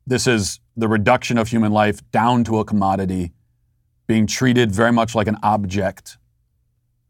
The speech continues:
where we talk about, you know, you could have a surplus of it. What do you do with the surplus? You just destroy them. Um, it's, it's hard, a-, and I admit this, if you come at,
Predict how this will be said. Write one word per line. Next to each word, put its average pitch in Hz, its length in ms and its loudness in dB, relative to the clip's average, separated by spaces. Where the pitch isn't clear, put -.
where 110 100 0
we 107 100 0
talk 117 300 2
about, 110 420 2
you 110 180 -6
know, 98 100 -4
you 104 160 -2
could 123 100 2
have 117 100 4
a 113 100 -2
surplus 113 720 -4
of 98 200 -4
it. 107 120 0
What 113 120 0
do 120 40 2
you 113 60 0
do 113 160 0
with 110 80 -2
the 107 80 -6
surplus? 104 500 -2
You 101 80 -4
just 98 180 -6
destroy 117 420 -2
them. 87 260 -10
Um, 87 380 -2
it's, 131 240 0
it's - 180 0
hard, 190 560 2
a-, 156 320 -2
and 160 100 4
I 185 100 8
admit 143 360 0
this, 90 300 -6
if 104 100 -4
you 190 140 4
come 190 220 2
at, 143 220 2